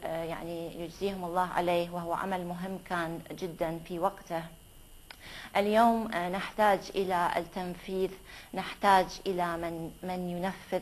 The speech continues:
في الوزارات وفي المؤسسات الدولة،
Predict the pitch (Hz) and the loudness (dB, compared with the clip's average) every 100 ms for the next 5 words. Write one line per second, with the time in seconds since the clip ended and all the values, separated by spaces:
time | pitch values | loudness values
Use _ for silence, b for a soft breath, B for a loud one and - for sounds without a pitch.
0 | - 165 170 170 165 160 170 165 165 - | -4 -2 0 2 2 4 4 2 -2 -8
1 | 165 160 170 160 156 - 160 165 165 151 | -6 -6 -8 -6 -4 -6 -6 -4 -4 -2
2 | 165 175 180 175 160 170 156 175 170 160 | -4 -4 -6 -2 -2 -2 0 2 2 0